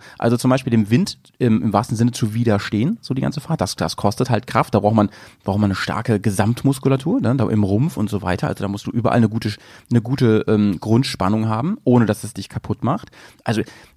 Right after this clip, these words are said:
zum Beispiel, als ich angefangen habe, jetzt mit dem Motorrad zu fahren, das ich jetzt habe, vorher bin ich ja eine G S gefahren, da war, da saßt du ja im Motorrad drin, kann man sagen, ne? Aber jetzt, das, es war so eine Umgewöhnung,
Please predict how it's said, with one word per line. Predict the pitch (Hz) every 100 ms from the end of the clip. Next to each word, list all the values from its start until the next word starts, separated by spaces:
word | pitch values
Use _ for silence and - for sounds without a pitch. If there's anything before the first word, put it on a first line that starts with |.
| _
zum | -
Beispiel, | 117 135 131
als | 113
ich | 131 -
angefangen | 135 165 135 131
habe, | 131
jetzt | 123 -
mit | 107 -
dem | 117
Motorrad | 113 127
zu | -
fahren, | 117
das | 113 -
ich |
jetzt | 107 - -
habe, | 131 120 107 196 - -
vorher | - 113
bin |
ich | -
ja |
eine | 101
G | -
S | - -
gefahren, | 95 - 92 110
da | 92
war, | 98
da | 107 92
saßt | 104 123
du | -
ja | 107
im | - 147
Motorrad | 135 - 117 101 -
drin, | 120 101 101
kann | 98
man | 92
sagen, | 90 90
ne? | 95 -
Aber | 98
jetzt, | 92 110 101
das, | 98
es | 92 101
war | 104
so | - - 233 - -
eine | 113 110 101 - - _
Umgewöhnung, | - 185 - 113 95 95 92 120